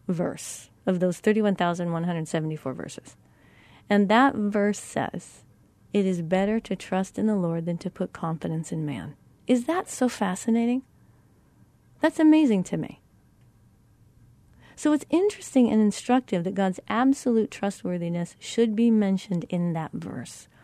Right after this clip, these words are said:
The very core middle of the Bible says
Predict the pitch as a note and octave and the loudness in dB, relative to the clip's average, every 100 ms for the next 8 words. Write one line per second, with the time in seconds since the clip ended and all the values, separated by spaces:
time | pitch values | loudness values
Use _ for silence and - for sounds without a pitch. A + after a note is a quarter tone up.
0 | _ _ - G3 F#3 A#3 C4+ C#4 C#4 - | _ _ -4 -2 4 6 6 4 2 -4
1 | - - A3 G#3+ A3 A3 - F#3 F#3+ G3+ | -8 -2 0 0 -2 -2 0 2 4 2
2 | F#3+ F#3+ G3+ _ _ F#3 E3+ E3+ E3+ E3+ | 2 -2 -4 _ _ -6 -6 -6 -8 -8
3 | D3 - _ _ _ _ - - F3 C#3 | -10 -14 _ _ _ _ -20 -4 -2 -2
4 | - - - | -6 -12 -20